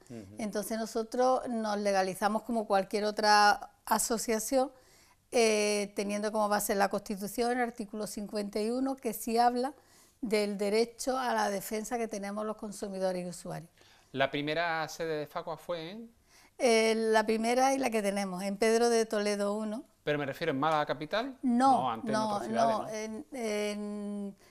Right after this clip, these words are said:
Speaker 2: esto su-, ya, ya comentaba antes que fue a nivel estatal en un encuentro de,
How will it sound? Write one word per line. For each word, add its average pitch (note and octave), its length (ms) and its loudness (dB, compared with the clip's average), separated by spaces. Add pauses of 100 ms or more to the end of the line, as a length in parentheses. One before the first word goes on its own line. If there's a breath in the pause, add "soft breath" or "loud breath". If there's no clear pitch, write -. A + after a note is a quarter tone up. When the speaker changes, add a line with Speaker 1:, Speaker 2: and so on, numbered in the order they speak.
(200 soft breath)
Speaker 2:
esto C4 300 0
su-, C#4+ 220 -6
ya, A#3+ 300 2
ya A#3+ 380 6
comentaba A#3+ 500 2
antes A#3 220 -2
que G#3 100 -8
fue A3+ 220 0
a A3 80 2
nivel A3+ 640 -2
estatal A3 540 -2
en G#3 140 -4
un G#3+ 120 -4
encuentro G#3 540 -4
de, G3 800 -4